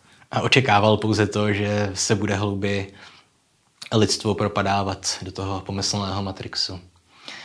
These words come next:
Ale jak, jako obvykle si myslím, že alespoň, alespoň náznak odpovědi na tenhle problém má Slavoj Žižek, který pořád dokola opakuje, že bychom měli méně konat a více myslet. Nebo méně mluvit a více myslet.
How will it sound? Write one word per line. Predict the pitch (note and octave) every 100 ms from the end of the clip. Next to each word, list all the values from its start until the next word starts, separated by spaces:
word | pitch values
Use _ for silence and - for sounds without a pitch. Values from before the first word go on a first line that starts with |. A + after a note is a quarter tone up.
| - -
Ale | A2+ B2
jak, | B2+
jako | C3+ C#3
obvykle | A#2+ B2+ B2+
si | -
myslím, | C3 B2+ B2+ B2+ C3 C3 -
že | G#2+
alespoň, | A2 A2+ - C3 B2+ -
alespoň | A2+ - B2+
náznak | A#2+ B2+ A#2 F#2+
odpovědi | A2+ - A2 G#2+ G#2
na | G#2 G#2+ - _
tenhle | A2+ G#2
problém | A2 G#2+ G#2 G#2+ A2 G#2+
má | A2
Slavoj | - A#2 A#2+
Žižek, | A2+ A#2+ G2 - - - - - -
který | - A2+
pořád | A2+ A2 G#2+
dokola | G#2 A#2+
opakuje, | G#2+ G#2+ - G#2 G#2 B2 C3 - -
že | A2+
bychom | G#2+ - A#2
měli | A2+ A2+
méně | A2 G#2+ A2+
konat | A2+ A2 G#2+ - - - _ _ _ _
a | A2
více | G#2+ G2 G#2+
myslet. | G#2 - - - - - _ F2+
Nebo | F#2+
méně | G#2 G#2 G#2
mluvit | G#2 G2+ G2+ G#2
a | G2+
více | F#2+ -
myslet. | G2 G2+ - - - -